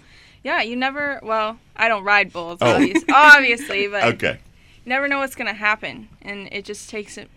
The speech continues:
Speaker 1: amazing athletes, bull and the rider, to compete in that event.
Speaker 2: Yeah, I always thought there must be a little bit of luck in the draw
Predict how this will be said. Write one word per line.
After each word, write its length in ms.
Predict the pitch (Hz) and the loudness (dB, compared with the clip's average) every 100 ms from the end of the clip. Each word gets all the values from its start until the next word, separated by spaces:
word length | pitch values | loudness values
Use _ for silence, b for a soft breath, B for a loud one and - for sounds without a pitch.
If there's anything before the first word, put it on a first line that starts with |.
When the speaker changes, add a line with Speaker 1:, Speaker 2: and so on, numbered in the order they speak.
| - | -16
Speaker 1:
amazing 440 | 196 202 226 226 | -8 -6 -6 -8
athletes, 540 | 202 185 196 208 202 196 | -6 -4 -6 -8 -10 -10
bull 440 | 185 202 208 208 | -8 -6 -4 -4
and 480 | - 202 220 220 233 - B B B | -4 -4 -6 -8 -14 -20 B B B
the 100 | 214 | -8
rider, 440 | 202 196 190 185 | -4 -2 -4 -8
to 380 | 190 214 175 185 190 _ _ - | -12 -14 -12 -14 -18 _ _ -20
compete 340 | 214 208 202 | -20 -16 -16
in 80 | 196 | -14
that 140 | 175 175 | -14 -14
event. 300 | 165 175 - _ _ _ - | -12 -14 -16 _ _ _ -8
Speaker 2:
Yeah, 280 | 76 85 73 | -2 -2 -2
I 120 | 80 | -4
always 280 | 127 165 - | -4 -6 -6
thought 180 | 113 104 | -8 -6
there 160 | 90 | -6
must 380 | 64 64 135 - | -6 -8 -8 -6
be 120 | 127 | -8
a 60 | 80 | -6
little 280 | 78 113 151 | -6 -8 -8
bit 160 | 110 78 | -8 -10
of 120 | 62 | -8
luck 280 | 69 101 - | -8 -8 -8
in 120 | 85 | -8
the 60 | 67 | -8
draw 520 | 62 67 73 113 | -8 -8 -6 -6